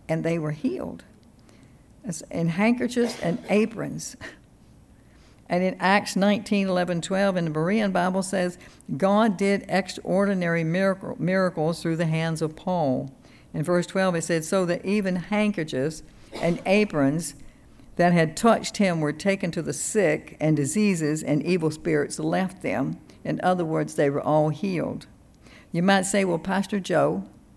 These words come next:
will meal or flour kill poison?" Yes, it will, as an act of faith.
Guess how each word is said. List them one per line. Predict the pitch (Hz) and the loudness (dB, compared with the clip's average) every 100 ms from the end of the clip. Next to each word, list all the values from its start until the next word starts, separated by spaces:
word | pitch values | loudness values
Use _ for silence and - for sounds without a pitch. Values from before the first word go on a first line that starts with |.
| - - - | -20 -20 -12
will | - 147 | -4 -2
meal | 147 185 208 214 170 | 0 2 2 2 0
or | 147 | -2
flour | 147 165 165 175 185 185 - | -2 0 0 2 0 -2 -6
kill | - 180 156 | -2 -2 -2
poison?" | - 143 160 180 214 208 226 - - - - - - - - - | 0 2 2 0 -4 -4 -4 -8 -20 -20 -20 -20 -20 -20 -20 -4
Yes, | 214 226 226 226 | 2 4 4 4
it | 302 | 2
will, | 220 160 175 202 - - - - - - - - | 2 2 2 -2 -10 -20 -20 -20 -20 -20 -8 0
as | 170 160 | 2 4
an | 160 | 2
act | 165 156 | 0 -4
of | 139 | -8
faith. | 185 214 208 - | -4 -4 -4 -10